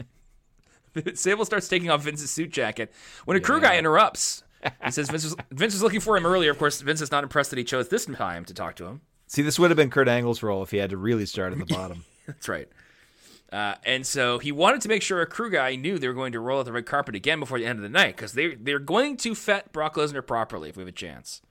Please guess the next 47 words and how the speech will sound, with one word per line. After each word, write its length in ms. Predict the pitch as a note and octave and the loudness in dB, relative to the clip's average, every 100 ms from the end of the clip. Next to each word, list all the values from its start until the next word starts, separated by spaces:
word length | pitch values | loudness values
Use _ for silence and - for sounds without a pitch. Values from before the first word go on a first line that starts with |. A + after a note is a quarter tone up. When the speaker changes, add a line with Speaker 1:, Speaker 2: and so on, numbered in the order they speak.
| _ _ - | _ _ -4
Speaker 2:
He 140 | D#3 | -2
says 300 | E3 B3 E4 | 6 6 6
something 320 | E4+ D#4 C4+ | 0 -4 -2
wrong. 360 | D#3+ G3+ C4+ C3 | 4 4 4 2
Vince 220 | C#3+ F3 | -2 -2
says 180 | F3 D3+ | -2 -2
he 80 | D3+ | 0
wants 200 | E3 D#3 | 0 0
the 80 | C#3 | -2
gla-, 180 | C3+ C#3 | 0 -2
he 80 | |
wants 220 | C3+ C3 B2+ | 0 -2 -2
the 80 | |
belt, 320 | G#2 D3 E3 C3+ | 2 4 4 0
he 40 | |
wants 200 | B2 A#2 | -6 -4
the 100 | A#2 | -4
glass 380 | B2+ C#3 D#3 - | 0 0 0 -2
case, 320 | C#3 D#3+ D#3+ | 0 0 -4
he 100 | C3 | -6
wants 180 | A#2+ A#2 | -6 -2
it 20 | |
all 100 | A#2+ | -4
shine 280 | A#2+ A#2 A#2+ | -2 -4 -2
up, 120 | B2 | -4
looking 220 | - - A#2+ | -6 -8 -4
nice. 260 | D#3+ C3 | -2 -2
There 100 | - | -2
Speaker 1:
Oh, 20 | - | -2
he 40 | |
Speaker 2:
wasn't 140 | A#3 A3 | 0 0
Speaker 1:
says 20 | |
a 40 | |
glass 280 | E3+ F#3 F#3+ | 4 4 4
Speaker 2:
gla-, 140 | - | 0
Speaker 1:
case. 240 | C4 - - | 0 -2 -4
Speaker 2:
He 100 | G#2+ | -4
says 240 | G2 F2+ | -4 -6
a 40 | F#2 | -4
glass 260 | F3+ C4+ | -4 -4
Speaker 1:
No. 40 | - | -6
Speaker 2:
case. 280 | G2 F2+ F2 | -10 -10 -14
There's 160 | E2+ | -12
no 100 | F#2 | -12
glass 240 | F#2 F2+ - | -12 -14 -12
case, 260 | G2 F#2 | -14 -14
man. 160 | - | -18